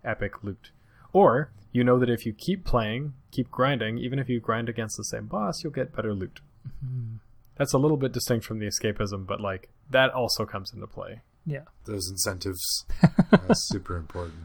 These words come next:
Speaker 1: Well, to bring it to escapism, you know, in my real life, I can work and work and work and work at
Speaker 2: Mm-hmm.
Speaker 1: something and never necessarily be rewarded.
Speaker 2: Yeah.
Speaker 1: In fact, that's almost guaranteed in some cases.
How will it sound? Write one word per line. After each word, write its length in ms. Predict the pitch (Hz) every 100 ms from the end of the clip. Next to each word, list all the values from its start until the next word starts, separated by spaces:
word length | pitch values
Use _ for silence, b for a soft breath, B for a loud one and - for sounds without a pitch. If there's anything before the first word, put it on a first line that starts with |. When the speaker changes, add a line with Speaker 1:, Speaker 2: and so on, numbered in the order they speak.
| -
Speaker 1:
Well, 300 | 147 127 113
to 100 | 131
bring 160 | 127
it 160 | 117 110
to 180 | - 208
escapism, 920 | 135 - 117 - 110 110 107 104 104 -
you 80 | 120
know, 120 | 107
in 100 | 107
my 80 | 117
real 220 | 127 180
life, 260 | 143 120 -
I 120 | 139
can 200 | 135 127
work 220 | 117 123 127
and 120 | 113
work 200 | 117 117
and 120 | 110
work 220 | 113 113
and 140 | 107 104
work 180 | 120 123
at 60 |
Speaker 2:
Mm-hmm. 60 | 120
Speaker 1:
something 280 | 113 107 107
and 120 | 101
never 260 | 110 117 113
necessarily 560 | 107 104 110 110 107
be 120 | 104 101
rewarded. 560 | 95 98 104 95 92 -
Speaker 2:
Yeah. 180 | 123 - - 113
Speaker 1:
In 60 |
fact, 340 | 110 101 - -
that's 180 | 104
almost 380 | - 120 110 107
guaranteed 420 | 120 110 101 127
in 80 | 104
some 200 | - 101
cases. 560 | - 101 - 98 -